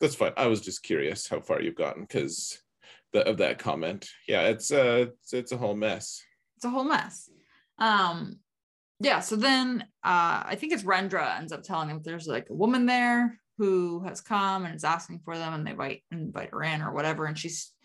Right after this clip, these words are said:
Speaker 2: she channels when she gets there, like, Elaine and, and Nynaeve realize they
Speaker 1: <clears throat>
Speaker 2: can't channel, and she ends up using compulsion on them to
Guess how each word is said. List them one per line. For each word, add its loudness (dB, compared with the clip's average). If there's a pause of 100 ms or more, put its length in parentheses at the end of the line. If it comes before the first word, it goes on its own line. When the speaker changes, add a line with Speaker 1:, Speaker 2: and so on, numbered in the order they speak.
(260)
Speaker 2:
she 0
channels 4
when -6
she -8
gets -2
there, -2
like, -4 (200)
Elaine -4 (160)
and, -6 (400)
and -2
Nynaeve -2
realize 0
they 0
Speaker 1:
<clears throat> -6
Speaker 2:
can't 0
channel, -4
and -2
she -10
ends 4
up 2
using -4
compulsion -4
on 0
them -2
to -8